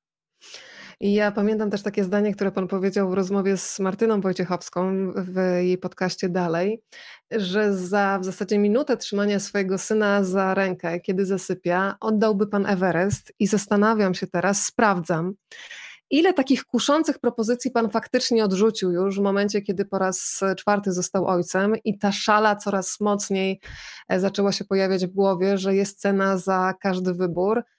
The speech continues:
Były takie kuszące propozycje, kiedy, no, wszystko aż się rwało w człowieku, żeby znowu się sprawdzić,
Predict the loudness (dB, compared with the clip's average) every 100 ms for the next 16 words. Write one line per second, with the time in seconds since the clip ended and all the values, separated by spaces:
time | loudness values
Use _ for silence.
0 | _ 2 4 4 0 -4 -10 -8 -2 -2
1 | -2 -4 -6 -4 -2 -2 -2 -2 0 2
2 | 4 2 2 2 2 0 -2 -2 0 0
3 | 2 2 4 4 2 0 -2 0 0 0
4 | 0 0 2 2 2 0 -2 -4 -4 -4
5 | -2 -2 -2 -2 -4 -4